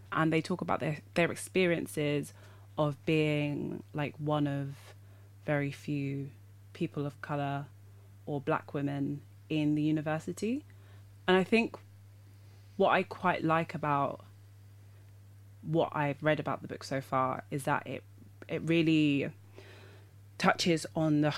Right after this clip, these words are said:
the whole scope of that experience, from, like, how it can feel to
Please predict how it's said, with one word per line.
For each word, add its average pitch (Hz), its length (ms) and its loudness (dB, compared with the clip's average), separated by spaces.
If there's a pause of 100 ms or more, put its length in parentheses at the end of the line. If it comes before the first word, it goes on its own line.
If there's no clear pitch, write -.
(140)
the 160 80 2
whole 165 300 4
scope - 760 2
of 180 120 -2
that - 160 2
experience, 220 840 0
from, 170 300 2
like, 160 440 2 (640)
how 170 300 6
it - 180 -2
can 175 200 2
feel 151 800 4 (920)
to 175 400 4